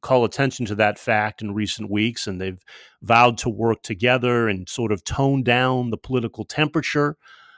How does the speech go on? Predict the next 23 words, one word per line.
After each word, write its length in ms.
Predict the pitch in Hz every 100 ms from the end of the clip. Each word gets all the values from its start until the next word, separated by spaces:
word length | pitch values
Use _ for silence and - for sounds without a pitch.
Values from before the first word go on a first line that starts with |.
| - -
to 100 | -
get 180 | 113 117
spending 460 | - 127 120 117
bills 260 | 110 107 87
moving. 720 | 107 127 156 117 92 95 120 _ - - _ -
And 140 | 151
yet 120 | 175 190
at 100 | 165
the 60 |
same 320 | 147 208 208
time, 460 | 165 - 220 226 208
Aidan, 320 | 156 135 139
the, 160 | 123 135 - - - _ _ _ _ _ -
it 140 | 147
does 260 | 196 277 285
look 240 | 180 139
as 160 | 135 110
though 220 | 135 123
the 120 | 113
House 360 | 107 165 262 -
Appropriations 720 | - 131 - 120 104 107 -
Committee 400 | - 113 104 104
is, 180 | 95